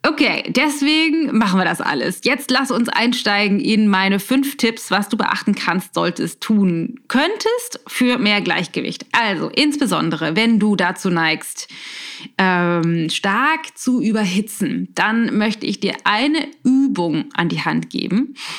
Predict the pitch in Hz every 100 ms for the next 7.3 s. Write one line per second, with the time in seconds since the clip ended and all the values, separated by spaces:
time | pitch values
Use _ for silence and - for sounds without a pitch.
0 | - 190 226 233 262 240 247 254 220 220
1 | 214 208 202 202 190 185 190 269 285 285
2 | 294 - 285 320 - 202 208 214 214 214
3 | - 202 214 - 214 214 190 - - 226
4 | 240 - - - 208 202 190 240 240 262
5 | 247 254 214 214 190 202 196 190 - 208
6 | 220 240 220 214 220 214 196 185 208 233
7 | 233 269